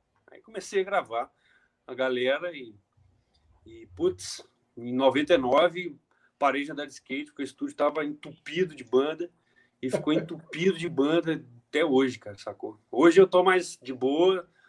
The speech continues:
Speaker 1: tô gravando bem menos, porque é melhor, né? Mas tô aí. É bom pra caralho, é inexplicável, assim, de vez em quando, né? A gente passa por muitos problemas com família, com esse negócio todo, pra trabalhar com música, né?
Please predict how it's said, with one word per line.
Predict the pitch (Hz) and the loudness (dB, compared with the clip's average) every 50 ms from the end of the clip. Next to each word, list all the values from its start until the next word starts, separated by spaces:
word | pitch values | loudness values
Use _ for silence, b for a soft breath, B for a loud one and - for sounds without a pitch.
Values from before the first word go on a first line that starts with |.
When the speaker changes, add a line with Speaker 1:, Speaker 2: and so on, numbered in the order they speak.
| b b _ | b b _
Speaker 1:
tô | - 131 | -10 -6
gravando | 131 127 123 123 123 139 139 127 | -2 -2 -2 -2 -4 -6 -6 -4
bem | 120 131 160 170 | -4 -4 -4 -2
menos, | - 127 131 151 165 175 185 180 175 - - _ b b b b b b b b b _ | -2 -2 -2 -2 -2 -2 -4 -6 -6 -8 -18 _ b b b b b b b b b _
porque | - 110 113 - - - - 127 123 123 127 127 123 120 117 113 110 110 107 127 107 - - | -12 -10 -10 -12 -12 -6 -2 0 2 4 4 4 4 2 0 -6 -10 -8 -8 -8 -8 -8 -6
é | - 123 | -2 2
melhor, | 143 147 127 110 123 160 180 156 147 | 4 4 4 4 6 6 6 6 4
né? | 151 165 170 - - - - - - - - - - - | 0 -10 -10 -14 -16 -20 -20 -20 -20 -20 -20 -20 -12 -6
Mas | 127 123 127 131 123 - - - - - - _ _ b b b b b b b b _ | -4 -2 -2 -2 -4 -6 -12 -14 -16 -18 -20 _ _ b b b b b b b b _
tô | - 170 208 | -4 -2 0
aí. | 208 151 160 165 160 - - _ _ _ _ _ _ | 0 0 0 -2 -4 -10 -20 _ _ _ _ _ _
É | - 131 | -12 -10
bom | 120 139 160 | -8 -6 -2
pra | 165 190 | -2 0
caralho, | 175 160 151 143 147 156 165 | 4 6 6 6 6 4 4
é | 170 175 | 2 0
inexplicável, | 185 208 220 202 - - 185 165 - 147 139 143 135 131 | -2 -4 -6 -6 -6 -6 -6 -2 2 2 2 2 2 0
assim, | 123 - - 135 156 170 | -6 -10 -12 -14 -14 -14
de | 165 165 135 | -16 _ -12
vez | 143 151 151 | -10 -10 -8
em | 143 | -10
quando, | 123 - 143 151 165 | -10 -8 -8 -8 -8
né? | 170 165 165 b b b b b b b | -10 -16 -20 b b b b b b b
A | |
gente | 151 151 - | -10 -4 2
passa | - 160 160 156 - | 4 4 4 4 2
por | 156 151 | -2 -2
muitos | 151 165 190 196 - | 0 0 0 0 0
problemas | - - 185 156 127 135 143 165 170 151 - - - _ _ _ _ _ _ _ _ | 2 2 2 2 2 0 -2 -2 -2 -4 -8 -10 -14 _ _ _ _ _ _ _ _
com | - 127 | -12 -6
família, | 127 - 160 135 113 117 127 147 185 202 190 160 | 0 2 2 2 2 0 -4 -2 -2 -2 -2 -4
com | - - | -4 -6
esse | 135 127 | -6 -4
negócio | 127 120 117 127 127 - | -4 -2 -2 -2 -2 -4
todo, | - 180 | -6 -8
pra | - - | -8 -6
trabalhar | - 127 123 120 120 117 123 | -2 -2 0 0 0 0 -2
com | 120 - 113 | -2 -6 -8
música, | 104 120 170 214 214 - - 160 | -8 -8 -8 -8 -8 -8 -6 -6
né? | 156 175 202 | -6 -6 -6